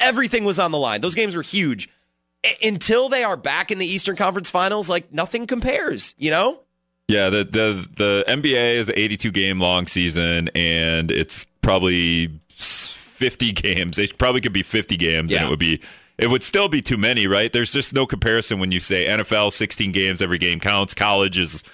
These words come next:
Speaker 2: you know, similar, ten, twelve games or whatever they play, uh, every game counts. As soon as you lose in college football, you're done. College basketball, though, it's kinda boring too, right? Like, there's,
Speaker 1: Oh, yeah.
Speaker 2: there's just way too many games there. But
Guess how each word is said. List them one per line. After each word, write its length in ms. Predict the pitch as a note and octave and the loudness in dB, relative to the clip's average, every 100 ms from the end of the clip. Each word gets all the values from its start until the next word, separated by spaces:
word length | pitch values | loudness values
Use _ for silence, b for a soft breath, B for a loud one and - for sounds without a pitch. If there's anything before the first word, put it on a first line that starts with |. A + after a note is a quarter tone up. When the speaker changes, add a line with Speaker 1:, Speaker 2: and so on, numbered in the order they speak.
| B B | B B
Speaker 2:
you 100 | F#2+ | -2
know, 180 | G2 F#2+ | 2 2
similar, 500 | - A2 G#2 G2+ G2+ | 2 0 2 2 0
ten, 280 | F#2+ G#2+ G2+ | 0 -2 -2
twelve 300 | G2+ G2+ F#2 | 0 0 2
games 280 | G2 G2 F#2 | 0 0 0
or 40 | |
whatever 260 | F#2 F#2+ F#2 | 0 2 2
they 100 | F#2 | 0
play, 280 | F2 F#2+ F2+ - B B B | 0 0 0 -6 B B B
uh, 340 | F2 F2 D#2+ E2 | 0 2 2 0
every 220 | G2 G2 | 0 0
game 220 | F2+ F#2+ F2+ | 0 0 0
counts. 360 | G2+ G2 F#2+ | 0 0 0
As 100 | F#2+ | -2
soon 160 | - C#3 | 0 0
as 120 | A#2 | 0
you 80 | A2+ | 0
lose 280 | G#2 A#2 G#2 | 0 0 0
in 100 | F#2+ | -2
college 340 | G2 G2 G2 | 0 2 0
football, 320 | - F#2+ F#2+ | -2 0 2
you're 120 | F#2 F2 | 2 0
done. 400 | G2 G2 F#2 F2+ B B | 0 0 -2 -6 B B
College 280 | C#3+ E3+ B2 | 0 0 0
basketball, 460 | C#3+ G3 D#3 C3 | 0 0 0 2
though, 260 | A#2+ A#2+ A#2+ | 2 0 0
it's 100 | - | -2
kinda 200 | C#3+ C#3 | -4 -2
boring 280 | A2+ A#2+ A#2 | 0 -2 -2
too, 280 | D3 D3 A#2+ | -2 -2 0
right? 260 | G#2+ A#2 | 0 0
Like, 120 | G2 | -2
there's, 160 | A#2+ A2+ | -2 -2
Speaker 1:
Oh, 100 | C3+ | 0
yeah. 60 | G2+ | 0
Speaker 2:
there's 160 | B2+ | -2
just 240 | A#2+ A#2 - - | -2 -4 -6 -2
way 140 | A#2 | -2
too 140 | A#2 G#2+ | 0 -2
many 120 | G#2 | -2
games 300 | G2 G2+ F#2+ | 0 0 0
there. 240 | G#2 G#2+ G#2+ | 0 2 2
But 240 | F#2 - | 2 -2